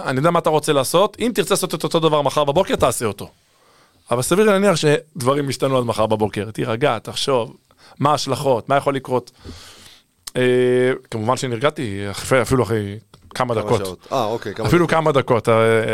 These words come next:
Speaker 2: היית
Speaker 1: לחשוב
Speaker 2: צריך לפרוק את זה, ואז
Speaker 1: הייתי צריך להוציא, כן, הייתי צריך להוציא את זה, אבל היה צריך להבין שבאותה נקודה הזאת הייתה נקודה, נקודת משבר מאוד מאוד חזקה.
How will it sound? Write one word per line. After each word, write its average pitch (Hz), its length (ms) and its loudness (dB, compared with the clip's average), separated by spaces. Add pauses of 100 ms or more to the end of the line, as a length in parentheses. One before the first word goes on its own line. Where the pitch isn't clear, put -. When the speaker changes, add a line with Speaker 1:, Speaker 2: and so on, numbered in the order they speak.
(220)
Speaker 2:
היית 120 100 -6
Speaker 1:
לחשוב 135 260 2
Speaker 2:
צריך 135 100 -2
לפרוק 147 360 -4
את 104 80 -6
זה, 87 180 -10
ואז 127 100 -6
Speaker 1:
הייתי 233 160 4
צריך 208 160 -4
להוציא, 165 340 2
כן, 120 180 -2
הייתי 117 120 -2
צריך - 140 -6
להוציא 123 300 2
את 185 60 0
זה, 180 140 4
אבל 117 220 0
היה 120 140 2
צריך 117 180 -6
להבין 113 180 0
שבאותה 95 540 -4
נקודה 113 380 -4
הזאת 101 200 -4
הייתה 101 220 -4
נקודה, 101 800 -2
נקודת 120 340 -2
משבר 107 300 0
מאוד 101 200 -2
מאוד 98 160 -6
חזקה. 92 300 -10